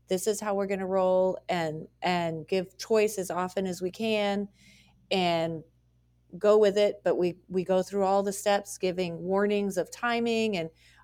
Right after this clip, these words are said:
"Oh, you've been watching your show for X amount of time. You know, just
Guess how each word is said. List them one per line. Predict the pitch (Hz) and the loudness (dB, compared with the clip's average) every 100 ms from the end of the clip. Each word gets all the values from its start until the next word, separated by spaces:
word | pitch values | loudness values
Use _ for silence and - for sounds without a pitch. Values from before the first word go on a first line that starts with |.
| - | 0
"Oh, | 214 233 | 2 2
you've | 196 | -2
been | 190 185 | -2 0
watching | 190 196 214 | 0 -2 -4
your | 208 | -4
show | 202 214 208 202 | 0 2 4 2
for | 202 190 | -2 -4
X | 190 208 | -4 -4
amount | 202 202 | -4 -4
of | |
time. | 196 208 196 196 190 196 _ _ _ _ - | -4 -4 -2 0 -2 -4 _ _ _ _ -4
You | 185 | -2
know, | 175 | -2
just | 175 - | -4 -8